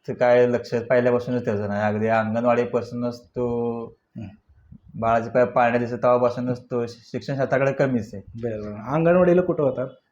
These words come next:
Speaker 1: अ, इंग्लिश मीडियमला होता,
Speaker 2: इंग्लिश.
Speaker 1: रुक्मिणी मीडियम स्कूल म्हणून एमआयडीसीत शाळा आहे.
Speaker 2: बरं.
Speaker 1: तिथं होता, पण तिथून जायला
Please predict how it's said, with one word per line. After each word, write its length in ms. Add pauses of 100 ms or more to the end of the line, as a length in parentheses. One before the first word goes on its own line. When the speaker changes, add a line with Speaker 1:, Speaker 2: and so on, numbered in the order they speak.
(220)
Speaker 1:
अ, 60
इंग्लिश 440
मीडियमला 320
होता, 220
Speaker 2:
इंग्लिश. 220
Speaker 1:
रुक्मिणी 640 (240)
मीडियम 260
स्कूल 240
म्हणून 260
एमआयडीसीत 420
शाळा 260
आहे. 200 (260)
Speaker 2:
बरं. 180 (880)
Speaker 1:
तिथं 200
होता, 360
पण 220
तिथून 400
जायला 600